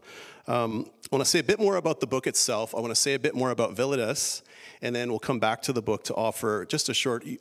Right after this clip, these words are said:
overview of where we're going in the next, uh, about ten weeks.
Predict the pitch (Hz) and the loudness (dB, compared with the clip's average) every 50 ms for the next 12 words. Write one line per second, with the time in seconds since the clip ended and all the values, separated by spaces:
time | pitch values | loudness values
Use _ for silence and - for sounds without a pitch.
0 | - - 120 113 123 117 101 117 110 110 95 101 107 104 104 104 98 98 98 98 | -2 0 0 0 0 -2 -2 0 -2 0 0 0 0 0 0 -2 -2 -2 -2 -2
1 | 95 90 87 82 - - - - 113 98 101 98 98 95 95 - - - - - | -2 -4 -6 -8 -12 -14 -10 -8 -6 -4 -2 -2 -2 -2 -2 -2 -2 -2 -2 -4
2 | - - 101 98 95 92 98 98 98 - - 104 101 120 127 - - - - - | -4 -2 -2 0 0 0 0 -2 -2 -2 -4 -2 -2 -2 -2 -2 -2 -4 -4 -4